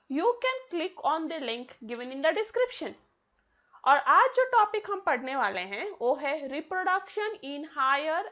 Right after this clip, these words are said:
and lower plants। ये टॉपिक नंबर वन है from महाराष्ट्र स्टेट बोर्ड सिलेबस स्टैंडर्ड ट्वेल्थ बायोलॉजी।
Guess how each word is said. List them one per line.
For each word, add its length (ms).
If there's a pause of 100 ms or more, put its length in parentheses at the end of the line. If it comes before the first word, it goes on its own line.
(140)
and 320
lower 260 (160)
plants। 340 (680)
ये 160
टॉपिक 500
नंबर 260
वन 400
है 160 (420)
from 200
महाराष्ट्र 800
स्टेट 300
बोर्ड 160
सिलेबस 580 (240)
स्टैंडर्ड 640
ट्वेल्थ 400 (140)
बायोलॉजी। 680